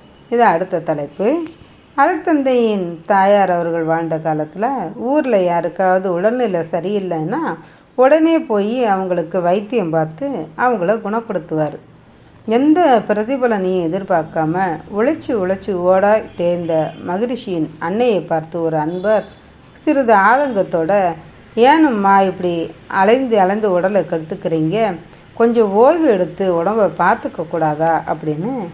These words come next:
கேட்பார், கேட்டாரு. அதுக்கு, "யமன் வந்து இந்த உயிரை எடுக்கும்போது எடை போட்டா எடுத்துக்க போறான், இருக்கும் வரைக்கும் பிறருக்கு உதவி செய்து விட்டு போகிறேன்" அப்படின்னு சொல்லுவாங்களாம்.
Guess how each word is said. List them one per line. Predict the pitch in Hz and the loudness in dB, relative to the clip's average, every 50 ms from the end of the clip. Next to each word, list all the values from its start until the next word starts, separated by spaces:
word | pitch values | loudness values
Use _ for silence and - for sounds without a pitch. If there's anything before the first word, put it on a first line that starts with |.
| - - | -8 -2
கேட்பார், | - 202 190 - 190 156 147 - - - - - - - - - - - - - - - | 0 0 0 0 0 -4 -4 -4 -10 -18 -20 -20 -20 -20 -20 -20 -20 -20 -20 -20 -18 -6
கேட்டாரு. | - 226 220 208 208 202 165 151 156 160 - - - - - - - - - | -2 0 0 2 2 2 0 0 -2 -6 -12 -16 -20 -20 -20 -20 -20 -6 -2
அதுக்கு, | 254 262 277 294 285 - - 330 311 240 254 175 - 160 160 - | 0 2 2 0 -2 -2 0 2 4 4 4 2 0 -4 -8 -8
"யமன் | - 214 226 247 269 330 359 330 | -2 2 2 4 4 4 2 2
வந்து | 294 233 214 214 208 214 226 214 202 185 - | 2 2 2 0 2 2 4 4 4 2 0
இந்த | 208 208 214 214 196 | -2 0 0 2 2
உயிரை | 196 208 233 240 240 220 185 | 4 4 4 6 6 6 4
எடுக்கும்போது | 180 190 185 - 208 190 180 175 175 175 175 208 226 202 170 160 160 - | 2 0 -2 -6 -6 -6 -4 -2 -2 -2 0 0 0 0 0 -2 -4 0
எடை | 190 202 208 254 277 269 | 2 2 4 4 2 2
போட்டா | 233 226 214 208 - 190 | 2 2 0 2 2 2
எடுத்துக்க | 180 175 175 170 170 - 180 - 190 170 | 2 2 2 0 -2 -4 -4 -2 -2 -2
போறான், | 160 170 165 165 202 220 214 175 156 156 - - - - - - | 0 0 -2 0 0 0 -2 -2 -4 -8 -12 -20 -20 -20 -14 -8
இருக்கும் | - 233 277 320 359 330 359 302 240 | -4 -2 -2 -2 -2 -2 -2 0 2
வரைக்கும் | 202 196 185 202 214 208 240 233 214 185 156 | 2 2 2 2 0 -2 -2 -2 -2 -2 -2
பிறருக்கு | - - 185 185 180 180 - 180 | 0 2 2 2 0 0 -4 -4
உதவி | 165 160 220 254 277 | -4 -2 0 -2 -2
செய்து | 254 - 226 190 165 170 165 | -2 -4 -4 -2 -2 -2 -4
விட்டு | 160 160 160 160 | -4 -4 -6 -8
போகிறேன்" | 156 160 170 165 160 151 156 160 156 147 147 - - 175 | -6 -4 -2 -2 0 0 0 -2 -2 -4 -4 -6 -8 -6
அப்படின்னு | 165 151 156 156 147 170 226 285 277 226 - - | -6 -4 -4 -4 -4 -4 -4 -4 -4 -6 -4 -4
சொல்லுவாங்களாம். | 214 185 185 175 170 165 156 139 120 - | -4 -2 -2 0 0 -2 -2 -4 -6 -8